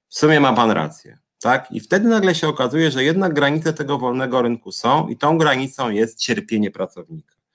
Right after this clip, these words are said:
I wtedy już można zacząć, zacząć rozmawiać, bo ja mówię, "Słuchajcie,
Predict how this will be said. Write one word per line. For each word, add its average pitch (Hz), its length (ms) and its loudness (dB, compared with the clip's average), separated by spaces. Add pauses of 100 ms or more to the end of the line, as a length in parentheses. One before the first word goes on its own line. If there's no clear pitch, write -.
(380)
I 117 80 -2
wtedy 220 300 4
już 233 160 4
można 175 280 4
zacząć, 151 400 -2
zacząć 143 340 -2
rozmawiać, 117 420 -2
bo 135 100 0
ja 131 100 -2
mówię, 135 160 -4
"Słuchajcie, - 440 -8